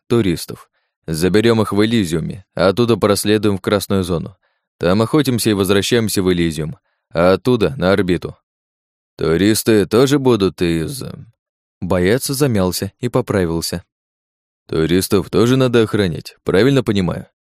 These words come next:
Сколько их будет вообще?" "Туристов будет шестеро", ответил геймдиректор. "Как минимум четверо из них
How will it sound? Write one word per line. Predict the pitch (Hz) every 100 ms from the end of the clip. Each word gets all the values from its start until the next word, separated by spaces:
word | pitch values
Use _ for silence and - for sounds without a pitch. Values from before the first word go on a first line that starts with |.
| _ _ _
Сколько | - - 92 107
их | 101
будет | 92 101 92
вообще?" | 85 80 - 78 _ _ _ _ _ _ _ _
"Туристов | 82 85 98 113 - 107
будет | 101 107 104
шестеро", | - 98 - 76 - _ _ _ _ -
ответил | 95 - 87 87 117
геймдиректор. | 104 98 98 95 82 - 85 _ _ _ _ _ _ _ _
"Как | 80 85 95
минимум | 95 98 98 92
четверо | 90 98 90 92 92 87
из | 87
них | 101 -